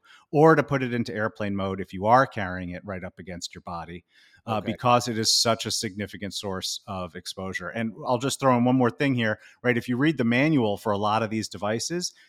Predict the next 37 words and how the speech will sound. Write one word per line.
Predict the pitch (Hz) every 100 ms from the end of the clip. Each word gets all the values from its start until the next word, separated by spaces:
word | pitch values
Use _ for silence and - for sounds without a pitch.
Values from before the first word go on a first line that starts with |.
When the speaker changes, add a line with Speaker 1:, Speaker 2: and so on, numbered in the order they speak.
| -
Speaker 1:
they'll | 135
tell | 135 156 175
you | 135 120
not | 120 123 -
to | 101
do | 117 131
that, | 87 71 - _ _ -
right? | 113 120
They'll | 123 117 104
say | - - 160 143
there | 117
should | - 113
be | 120
a | 110
minimum | 117 123 117 101
distance | 127 - 107 95
between | 98 - 113
the | 101
device | 90 98 104 101
and | 107 95
your |
butt. | 90 101
And | 101
this | 107
Speaker 2:
Interesting. | 110 101
Speaker 1:
includes | 113 107
iPh-, | 110 139 - -
this | 110 117
includes | - 117 104
iPhones. | 107 135 98 87 78 - - _
Speaker 2:
Wow. | 95 98
Speaker 1:
There | 104
should | 95 147
be | 147 127
a |
minimum | 120 120 120 113
distance, | 113 107 110 107 -